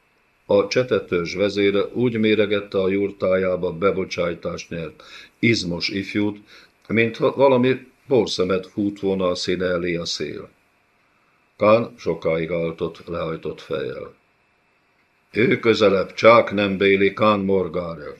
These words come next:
mordult fel Tar Ogul, és intett, hogy az ifjú leülhet a magasított szőrmehalom lábánál. "Karamor mester már sokat beszélt rólad, fiam." Kán nem felelt.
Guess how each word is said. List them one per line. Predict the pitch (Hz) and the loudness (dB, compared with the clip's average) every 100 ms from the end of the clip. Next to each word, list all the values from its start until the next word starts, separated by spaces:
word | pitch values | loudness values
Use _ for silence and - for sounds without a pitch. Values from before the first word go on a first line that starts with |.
| - | -6
mordult | 92 95 87 85 | -2 -2 -4 -8
fel | - 90 85 | -6 -4 -4
Tar | - 87 85 | -2 -2 -2
Ogul, | 82 82 78 78 76 - - - | -6 -10 -12 -16 -16 -20 -20 -10
és | 120 117 | -6 -2
intett, | 170 147 131 131 - _ | -2 0 2 2 -2 _
hogy | 117 113 | 0 0
az | 123 | -2
ifjú | 143 123 117 - | -4 -2 -4 -2
leülhet | 98 90 90 92 104 | 0 0 -2 -4 -2
a | |
magasított | 95 90 85 - 85 87 85 | -2 -2 -4 -6 -6 -8 -8
szőrmehalom | - 95 90 90 90 87 85 | -6 -4 -4 -4 -4 -4 -4
lábánál. | 85 82 78 80 73 73 69 - _ _ _ _ _ _ _ _ _ _ - | -6 -6 -8 -10 -12 -18 -20 -20 _ _ _ _ _ _ _ _ _ _ 2
"Karamor | 104 110 113 113 113 | 6 8 6 4 2
mester | 110 110 - 117 107 | 2 0 -2 0 0
már | 92 98 | 0 -4
sokat | 95 120 117 113 | -2 -2 0 -2
beszélt | 92 90 - 90 82 | -2 -4 -2 -2 -2
rólad, | 90 85 85 85 | -6 -4 -4 -4
fiam." | - 104 95 64 _ _ _ _ _ _ _ _ _ _ _ _ _ - | -4 -2 -2 -8 _ _ _ _ _ _ _ _ _ _ _ _ _ -8
Kán | 104 104 110 | -2 -2 -2
nem | 82 85 73 | -6 -10 -10
felelt. | - 76 76 78 - | -10 -8 -8 -10 -14